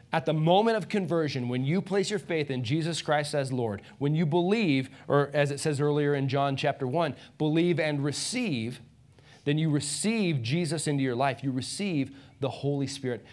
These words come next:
which indwells you. This is the great switch that happened from the old covenant under Moses, the Mosaic law, all the way up until Jesus.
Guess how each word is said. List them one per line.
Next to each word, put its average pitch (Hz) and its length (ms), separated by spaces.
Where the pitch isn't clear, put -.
which 135 300
indwells 131 440
you. 120 120
This 185 220
is 196 140
the 147 120
great 147 340
switch - 640
that 160 160
happened 170 360
from 151 160
the 135 160
old 170 300
covenant 170 400
under 139 180
Moses, 143 460
the - 80
Mosaic 127 400
law, 139 300
all 147 160
the 185 60
way 185 140
up 170 120
until 151 220
Jesus. 127 720